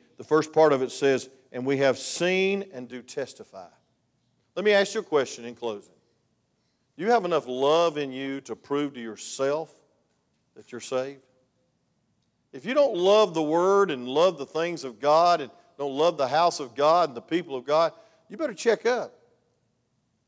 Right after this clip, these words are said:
You know, a lot of people never think about the Lord until they come to church. You ought to wake up with Him on your mind. Not sports, not your favorite song, not your favorite group, and definitely not yourself.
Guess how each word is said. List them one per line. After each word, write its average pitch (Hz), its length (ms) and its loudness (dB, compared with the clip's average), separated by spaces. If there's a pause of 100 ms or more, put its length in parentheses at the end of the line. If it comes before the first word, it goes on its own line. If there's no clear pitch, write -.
(320)
You 170 60 -8
know, 180 60 0
a 175 40 4
lot 233 140 8
of 190 60 -6
people 233 180 0
never 233 260 4
think 269 360 2
about 147 260 4
the 139 80 0
Lord 135 240 0
until 131 160 -4
they 123 100 -4
come 131 200 -2
to 117 80 -14
church. 160 360 -8 (720)
You 247 120 6
ought 269 60 10
to 202 60 6
wake 208 360 6
up 247 200 6
with 147 140 -2
Him 170 140 -2
on 175 160 -2
your 185 100 -4
mind. 185 400 -6 (920)
Not 220 200 2
sports, 202 680 6 (640)
not 226 220 0
your 240 80 0
favorite 208 480 6
song, 208 680 4 (240)
not 214 160 0
your 233 80 -2
favorite 202 520 4
group, 208 460 4 (560)
and 208 180 -2
definitely 254 420 8
not 226 380 2
yourself. 185 760 0